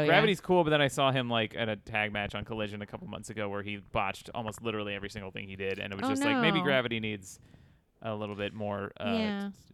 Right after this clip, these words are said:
Speaker 2: seasoning, you know?
Speaker 1: Yeah.
Speaker 2: Um,
Speaker 1: Yeah, gravity just doesn't make sense yet, you know?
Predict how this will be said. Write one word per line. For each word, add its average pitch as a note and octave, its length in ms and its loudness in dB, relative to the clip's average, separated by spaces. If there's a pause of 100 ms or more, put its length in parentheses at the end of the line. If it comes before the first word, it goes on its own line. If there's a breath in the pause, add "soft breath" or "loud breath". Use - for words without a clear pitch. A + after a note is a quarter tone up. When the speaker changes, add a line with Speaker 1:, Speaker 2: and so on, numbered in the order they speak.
(140)
Speaker 2:
seasoning, B2+ 600 0
you A2 120 -2
know? A2 200 2
Speaker 1:
Yeah. G3 880 -2
Speaker 2:
Um, G2 200 -6 (1300 soft breath)
Speaker 1:
Yeah, B3+ 160 6
gravity E4 460 8
just C4+ 180 0
doesn't B3 260 2
make F#3+ 140 2
sense G3 380 -2
yet, D3+ 260 6
you E3 100 0
know? F3 320 2